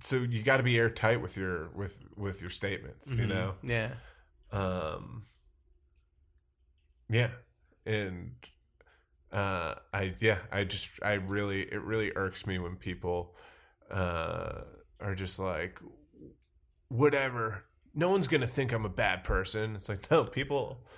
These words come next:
Speaker 1: people think you're a bad person.
Speaker 2: <laughs>
Speaker 1: Uh, and that's, people don't wanna laugh at people they don't like.
Speaker 2: Right.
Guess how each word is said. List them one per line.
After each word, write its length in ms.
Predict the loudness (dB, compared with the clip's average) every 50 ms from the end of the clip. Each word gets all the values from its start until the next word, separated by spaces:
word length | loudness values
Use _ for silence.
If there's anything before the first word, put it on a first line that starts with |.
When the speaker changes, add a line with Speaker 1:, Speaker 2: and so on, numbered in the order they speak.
| -20 -20 -20 _ _ _
Speaker 1:
people 260 | -2 -2 0 -2 -4
think 220 | 0 0 0 2 2
you're 100 | 0 2
a 20 |
bad 200 | 2 2 2 4
person. 340 | 4 2 2 4 2 2 0
Speaker 2:
<laughs> 100 | 2 2
Speaker 1:
Uh, 720 | 4 4 6 6 6 8 6 6 6 4 2 0 -2 -2 -4 -8 -12 -18 -18 -16 -14 -6 6
and 60 | 8
that's, 200 | 8 8 8 4 0 -4 0
people 260 | 2 2 4 4 2
don't 260 | 4 6 6 6 8 6
wanna 200 | 4 4 4 4
laugh 520 | 2 2 2 2 4 4 2 2 0 -4 -4
at 460 | 0 0 0 0 0 -4 -10 -18 _ -6
people 240 | -4 -4 -2 -2 -2
they 140 | 0 0
don't 240 | 0 0 -2 -2 -4
like. 400 | -4 -4 -4 -6 -8 -14 -18 -18 -18 -20 -20 -20 -14 -6
Speaker 2:
Right. 360 | -4 -2 0 0 0 -2 -6